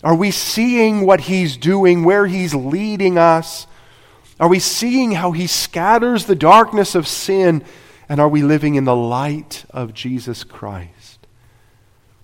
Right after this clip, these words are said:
To accept Jesus as the light of this world is to accept that we are not, that our wisdom, our skills, our parenting, our business acumen, our political abilities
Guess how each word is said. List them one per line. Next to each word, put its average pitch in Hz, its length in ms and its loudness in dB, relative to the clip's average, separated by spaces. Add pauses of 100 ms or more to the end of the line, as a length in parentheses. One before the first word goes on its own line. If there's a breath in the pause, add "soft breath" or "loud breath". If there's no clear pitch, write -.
(160)
To - 100 -10
accept 147 360 -4
Jesus 143 420 -2
as 139 200 0
the 127 120 0
light 147 480 0 (260)
of 135 220 -4
this 120 260 -4
world 147 640 0 (640 soft breath)
is 139 180 -12
to 135 120 -2
accept 160 440 -6
that 143 140 -4
we 135 200 0
are 123 160 0
not, 123 680 -8 (800)
that 135 100 -4
our 139 160 4
wisdom, 156 540 2
our 135 240 -4
skills, 165 800 0
our 123 240 -4
parenting, 165 960 -4
our 123 140 -4
business 143 560 -6
acumen, 160 640 -4
our 135 200 -4
political 139 640 -4
abilities 165 1040 -2